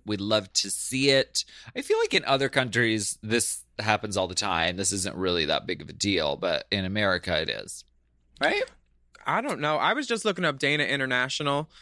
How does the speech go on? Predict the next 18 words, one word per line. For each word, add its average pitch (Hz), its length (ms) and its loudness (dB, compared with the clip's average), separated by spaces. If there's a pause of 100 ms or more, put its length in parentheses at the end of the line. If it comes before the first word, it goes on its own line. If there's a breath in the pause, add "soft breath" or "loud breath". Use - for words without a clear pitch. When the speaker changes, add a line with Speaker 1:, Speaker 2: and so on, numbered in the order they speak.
(140)
Speaker 2:
She - 180 -4
was, 175 240 0
like, 147 200 2
Israel's 139 480 -2
Eurovision, 139 840 -2
um, 131 500 -2 (460 loud breath)
contestant 151 460 0
one 151 160 0
year, 151 160 2
and 139 120 -2
she 147 120 0
was, 135 160 -2
she's 147 240 -2
a 135 40 2
trans 131 240 0
Speaker 1:
Mm-hmm. 139 80 -4
Speaker 2:
woman, 135 300 -2
and 123 420 -2